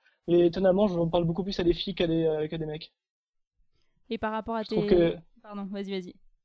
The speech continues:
Speaker 1: Pas de souci. Je trouve que les filles ont une, euh, ont une, euh, une oreille plus attentive et même plus, euh, sont plus à même au débat plutôt que, euh, quelque chose de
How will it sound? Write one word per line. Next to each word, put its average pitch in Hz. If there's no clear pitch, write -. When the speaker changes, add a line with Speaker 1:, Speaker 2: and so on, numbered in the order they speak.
Speaker 1:
Pas 175
de 160
souci. 208
Je -
trouve 208
que 190
les 180
filles 214
ont 185
une, 175
euh, 160
ont 175
une, 170
euh, 160
une 170
oreille 175
plus 180
attentive 190
et 170
même 165
plus, 180
euh, 160
sont 170
plus 180
à 180
même 180
au 175
débat 175
plutôt 170
que, 170
euh, 151
quelque 165
chose 165
de 156